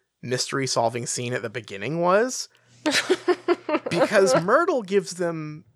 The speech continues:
Speaker 1: perhaps more of a clue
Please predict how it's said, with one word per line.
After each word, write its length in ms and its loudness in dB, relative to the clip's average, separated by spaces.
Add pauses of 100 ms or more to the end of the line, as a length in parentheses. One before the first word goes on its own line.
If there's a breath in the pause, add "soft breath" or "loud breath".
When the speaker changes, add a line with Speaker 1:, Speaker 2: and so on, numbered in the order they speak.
(720 loud breath)
Speaker 1:
perhaps 540 -2
more 580 2
of 140 -4
a 60 -6
clue 640 -10